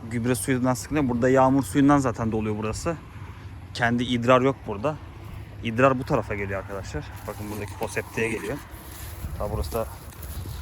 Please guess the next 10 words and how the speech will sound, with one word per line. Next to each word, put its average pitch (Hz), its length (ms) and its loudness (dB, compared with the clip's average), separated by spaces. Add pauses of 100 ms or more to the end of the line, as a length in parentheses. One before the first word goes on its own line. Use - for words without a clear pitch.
(880)
dolmuş. 120 440 -2 (840)
Bakın. - 240 -6 (1200)
Burası 113 200 -2
da 127 40 -8
tekrar 127 360 2
dolmuş. 110 440 -4 (1700)
Yer 127 220 6
tam 156 140 6
çekmeyince 170 460 0
sıkıntı. 165 520 6